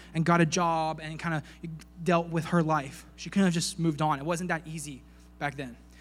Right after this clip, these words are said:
So here she is, not only burying her only family member, not only burying what she has left, her joy, but she's actually burying what is going to provide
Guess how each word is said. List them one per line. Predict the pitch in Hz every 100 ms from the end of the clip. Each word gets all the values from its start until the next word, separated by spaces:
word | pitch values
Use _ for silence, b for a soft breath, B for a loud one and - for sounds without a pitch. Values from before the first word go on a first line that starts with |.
| B
So | 170
here | 135 214
she | 202 233 180
is, | 165 165 - B B B B
not | 175 220 220
only | 220 202
burying | 156 185 185 180
her | 147 156 -
only | 196 214 214 185 165 -
family | - 180 135
member, | 123 123 143 B B B
not | 185 214
only | 226 202
burying | 175 202 196 170 156 B -
what | 175 175
she | -
has | 151 175 143
left, | 147 151 131 -
her | 160
joy, | 147 143 160 139 131 B -
but | 170
she's | 175 180
actually | 202 - 202
burying | 151 - 180 180 160 143
what | 147 190
is | 185 151
going | 170 165
to | 170
provide | 147 131 135 165 185 175